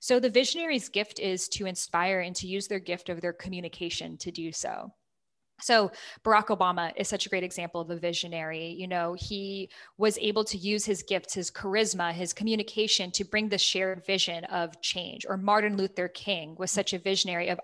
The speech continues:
"I have a dream," holding this perspective for a new way that the world can come together. And as we can see, visionaries are often not really liked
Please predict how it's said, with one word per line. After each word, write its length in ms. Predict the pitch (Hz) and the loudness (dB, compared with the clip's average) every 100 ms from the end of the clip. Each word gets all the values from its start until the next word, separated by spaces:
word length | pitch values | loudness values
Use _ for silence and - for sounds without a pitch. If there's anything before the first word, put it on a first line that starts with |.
| - | 4
"I 140 | 196 | 4
have 220 | 196 196 | 6 2
a 40 | 190 | 2
dream," 320 | 185 190 175 | -2 -4 -6
holding 460 | 175 208 202 208 196 | -6 0 2 2 0
this 160 | 190 | -2
perspective 720 | - 180 - - 185 - 175 170 | -2 -6 -4 0 -2 -2 -6 -4
for 140 | 180 | -4
a 100 | 185 | -4
new 260 | 185 196 196 | 0 2 2
way 160 | 185 | 0
that 180 | 180 175 | -2 -4
the 80 | 180 | -4
world 260 | 170 170 - | -4 -4 -6
can 140 | 180 | -10
come 200 | 175 170 | -8 -8
together. 560 | - 185 196 233 - - - - - - _ _ | -10 -2 -2 -2 -6 -8 -14 -18 -18 -20 _ _
And 80 | 208 | 2
as 160 | 185 196 | 4 4
we 60 | |
can 120 | 185 | -2
see, 220 | 180 262 226 | 0 0 2
visionaries 580 | 196 220 220 180 175 | 4 4 4 2 2
are 140 | 175 - | 0 4
often 440 | 190 214 185 190 | 4 4 0 0
not 200 | 190 185 | 0 0
really 220 | 196 196 | 0 -2
liked 540 | 185 175 220 - - | 0 0 -2 -4 -8